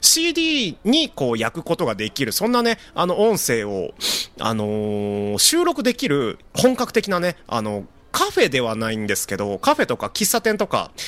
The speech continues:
あの、飲食店ではないんですけど、もう完全に百パーセント、あのー、ラジオ番組制作、ラジオシーエムスポットなどのね、あの、各種音声媒体を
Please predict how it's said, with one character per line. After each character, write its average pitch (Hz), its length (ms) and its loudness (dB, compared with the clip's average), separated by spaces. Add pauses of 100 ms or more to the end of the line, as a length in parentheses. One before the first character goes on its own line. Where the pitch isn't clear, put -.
(100)
あ 117 140 2
の、 110 180 -4
飲 302 220 4
食 - 240 0
店 143 160 2
で 110 40 -2
は 101 100 -2
な 107 100 -2
い - 20 -2
ん 101 40 -6
で 98 60 -4
す - 60 -4
け 117 60 0
ど、 120 40 2
も 190 120 2
う - 40 0
完 381 360 2
全 330 180 2
に 294 80 0
百 - 240 0
パ 262 120 2
ー 233 40 0
セ 233 120 0
ン 160 40 -2
ト、 110 220 -2 (340)
あ 107 160 0
の 101 640 -2
ー、 - 60 -20
ラ 135 180 2
ジ 160 140 2
オ 165 100 2
番 143 220 0
組 139 160 0
制 160 160 2
作、 101 240 -4
ラ 135 120 2
ジ 180 120 2
オ 190 60 2
シ - 160 2
ー - 20 4
エ 190 40 2
ム 180 120 2
ス - 100 0
ポ 247 120 4
ッ - 20 4
ト - 140 -4
な 190 180 2
ど 143 80 0
の 90 120 -8
ね、 113 220 -2 (300)
あ 104 140 0
の、 95 100 -6
各 196 240 0
種 - 180 -2
音 196 220 4
声 214 160 2
媒 202 320 0
体 107 260 -2
を 240 300 0